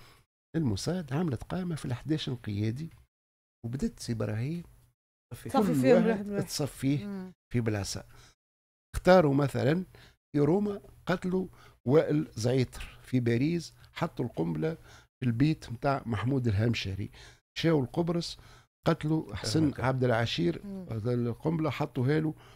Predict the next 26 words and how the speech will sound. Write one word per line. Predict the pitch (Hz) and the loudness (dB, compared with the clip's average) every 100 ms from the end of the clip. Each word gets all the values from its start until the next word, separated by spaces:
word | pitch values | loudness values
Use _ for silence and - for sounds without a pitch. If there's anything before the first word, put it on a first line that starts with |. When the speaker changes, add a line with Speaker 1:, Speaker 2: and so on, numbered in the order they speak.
| - - | -16 -6
Speaker 1:
في | |
ال-، | 139 131 131 131 127 131 127 117 98 113 | -2 2 2 0 -2 -2 -2 -4 -4 -6
في | - | -4
الشامبر | - 147 127 123 | -2 2 2 2
متاعه، | 127 117 110 107 - - - _ - | 2 0 0 0 -8 -16 -20 _ 2
وكمال | 240 247 240 - 202 196 170 | 6 8 8 8 6 8 8
عدوان | 160 135 120 127 127 | 8 6 4 4 4
ويوسف | 127 - 123 | 2 0 0
النجار | 120 107 101 120 | 0 0 0 2
وكمال | 120 120 113 110 | 2 0 0 0
ناصر | 113 127 135 | -2 -2 -4
وبقية | 127 117 - 123 135 - | -4 -4 -2 -2 -4 -4
القيادات، | 120 110 110 104 95 123 196 - - - - | -4 -2 -2 -2 0 2 0 -2 -18 -20 -2
للي | 208 240 180 | 4 4 4
بقى | - 170 208 - - - _ _ 139 | 0 -2 -2 -4 -18 -20 _ _ -8
حسن | 131 120 123 | -4 -2 -4
سلامة | 117 95 92 92 87 87 - - | -4 -6 -4 -4 -6 -10 -8 -2
الأمير | 123 - 92 98 127 | -2 -2 -8 -4 -4
الأحمر. | 98 - 127 180 185 - - - _ _ _ _ - | -6 -8 -6 -4 -6 -10 -20 -20 _ _ _ _ 2
فركسوا | 190 185 - 120 | 2 2 -2 -2
عليه، | 147 123 | -2 -2
فركسوا | 135 135 - 78 | -2 -2 -4 -8
عليه، | 107 165 - - - _ _ - | -4 -4 -6 -18 -20 _ _ -12
لقاوه | 139 170 180 165 131 - | -6 -4 -2 -4 -6 -10
في | - 139 | -2 0
باريس. | 120 107 104 113 - | 2 0 -2 -6 -14